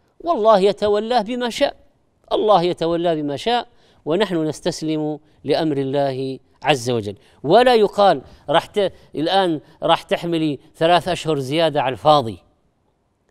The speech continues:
أربع أشهر زيادة على الفاضي، راح تولدي على الفاضي". ما هو على الفاضي يا جماعة؟ ما هو على الفاضي؟ هذه فيها أجر،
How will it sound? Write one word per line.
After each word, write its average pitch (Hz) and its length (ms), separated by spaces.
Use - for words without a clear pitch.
أربع 151 340
أشهر 156 260
زيادة 139 380
على 131 120
الفاضي، 131 560
راح 135 160
تولدي 175 500
على 135 160
الفاضي". 131 500
ما 147 140
هو 202 140
على 175 120
الفاضي 156 400
يا 131 80
جماعة؟ 117 520
ما 151 100
هو 185 160
على 156 120
الفاضي؟ 143 460
هذه 139 240
فيها 131 400
أجر، 202 260